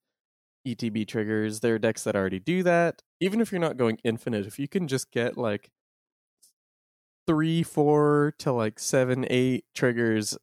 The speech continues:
per, like, round of turns, that's, uh, that's gonna do a lot. That's gonna make venturing, like, into a huge engine for you. So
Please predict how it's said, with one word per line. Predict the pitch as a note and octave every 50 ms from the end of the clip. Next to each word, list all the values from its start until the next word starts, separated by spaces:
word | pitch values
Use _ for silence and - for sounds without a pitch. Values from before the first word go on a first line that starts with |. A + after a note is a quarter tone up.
| _ _ _
per, | - C3+ B2 A#2+ A2+ A2+ A2
like, | G#2+ G#2 G2+ G2+ - - - _ _ _
round | C3 A#2+ A2 G#2+ G#2+ A2 A2 A2
of | A2+ G#2+ - -
turns, | - - A#2 G#2+ G#2 G#2 A2+ A#2+ C3 C#3+ C#3+ - - - _ _ _ _ _ _ _ _ _ _ _
that's, | B2+ B2 C3 C3+ - - - - - - - - - -
uh, | A2+ A2 G#2 F#2+ F#2+ F#2 F#2 F#2 G2+ - _ _ -
that's | B2+ C3+ -
gonna | - - B2 A#2+ G#2+
do | G#2+ G#2 G2+
a | G2
lot. | G2 G2+ F#2+ G2 - -
That's | - A2 - -
gonna | - A#2+ A2 G2+
make | G2+ G2+ G2 F#2+ -
venturing, | - G2+ G2 - - G#2 F#2+ F#2+ F#2 F#2+ F#2+
like, | F#2 F#2 F#2 F2+ - - _ _ _ _ _ _ _ _ _ _ _ _ _ _ _ _ _ _ _ _ _
into | A#2+ A2+ G#2+ - - B2 A2 G#2 G2+ G2+ G2 F#2+ F#2 F#2+ F#2+ - _
a | - A2+
huge | G#2 - - A#2+ A2+ G#2+ G#2 F#2+ - -
engine | A2+ G#2 G2+ F#2+ F#2+ F#2 F2+
for | - - G#2+ F#2+
you. | F2+ F2+ F2+ F2+ F2+
So | - - A2+ G#2+ G2 F#2+ F#2+